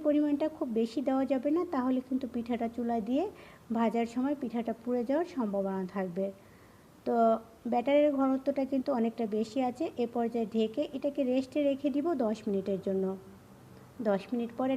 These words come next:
ঢাকনাটাকে খুলে নিলাম, আর দেখতেই পাচ্ছেন ব্যাটারটা কিন্তু অনেকটাই ঘন আছে। এ পর্যায়ে আমি হ্যান্ড উইপসের সাহায্যে এমনভাবে ফেটে নিব, দেখতে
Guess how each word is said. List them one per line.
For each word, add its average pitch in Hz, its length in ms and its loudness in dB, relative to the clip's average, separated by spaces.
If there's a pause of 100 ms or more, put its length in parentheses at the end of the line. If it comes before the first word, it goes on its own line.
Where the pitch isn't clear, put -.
ঢাকনাটাকে 269 480 -2 (100)
খুলে 285 300 2
নিলাম, 277 240 2 (160)
আর 220 80 0 (120)
দেখতেই 226 340 -2
পাচ্ছেন 233 300 -2 (120)
ব্যাটারটা 208 360 -4
কিন্তু 220 160 -2 (160)
অনেকটাই 214 400 -2 (120)
ঘন 208 140 2 (180)
আছে। 190 200 -4 (580)
এ - 100 2
পর্যায়ে 294 440 4
আমি 277 220 4
হ্যান্ড 214 280 0
উইপসের 233 380 0
সাহায্যে 220 380 -2 (360)
এমনভাবে 254 400 0 (100)
ফেটে 254 320 0
নিব, 240 140 -2 (220)
দেখতে 220 220 -4